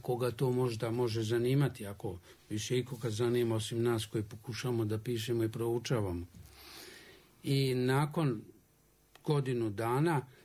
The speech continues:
kada sam išao u Crnu Goru sa porodicom, svratili smo i popili smo kafu u Trebinju. I on je došao sa svojom kćerkom koja je tu knjižicu moju ilustrovala i sad je u stvari meni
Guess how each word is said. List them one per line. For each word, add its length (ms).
kada 300
sam 300
išao 640
u 280
Crnu 300
Goru 260
sa 180
porodicom, 680
svratili 420
smo 160
i 40
popili 380
smo 200
kafu 300
u 20
Trebinju. 380
I 260
on 180
je 80
došao 260
sa 160
svojom 280
kćerkom 420
koja 200
je 120
tu 260
knjižicu 560
moju 360
ilustrovala 880
i 120
sad 240
je 80
u 40
stvari 300
meni 360